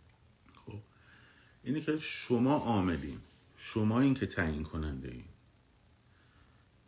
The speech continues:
بعد اونا مجبورن به حرف شما تن بدن. چون قراره با ایران آینده‌ای که ش-، شما باید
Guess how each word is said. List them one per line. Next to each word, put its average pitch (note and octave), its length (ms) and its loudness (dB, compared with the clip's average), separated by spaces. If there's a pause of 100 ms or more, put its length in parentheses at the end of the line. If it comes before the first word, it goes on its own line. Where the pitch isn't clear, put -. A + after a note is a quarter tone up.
(100)
بعد A2 340 2
اونا A#2 260 4
مجبورن C3 880 0
به A#2+ 100 0
حرف A#2+ 320 -4
شما A#2+ 360 0
تن G#2 340 -2
بدن. D2 380 -2 (360)
چون A#2+ 260 0
قراره A2 400 4
با A#2+ 160 2
ایران G#2 320 2
آینده‌ای G2+ 560 0
که - 140 -12
ش-، - 500 -16 (500)
شما G#2+ 280 4
باید A2+ 200 6